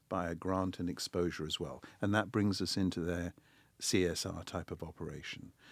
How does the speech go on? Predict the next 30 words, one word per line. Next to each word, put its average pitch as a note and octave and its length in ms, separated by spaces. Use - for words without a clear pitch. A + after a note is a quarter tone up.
So G2 200
a - 20
lot A#2+ 240
of A2 160
them F#2 260
may F#2 180
have A#2+ 560
a - 80
project - 460
that - 180
works - 680
already, G2 560
or A2 140
may G#2 180
wish G#2 360
to - 100
have A2+ 300
a F2 60
project - 580
that - 200
works C#2+ 420
that - 200
they're E2+ 180
sort - 200
of, - 80
they're - 100
getting E2 320
involved D2 420
with. - 140
So, G#2+ 200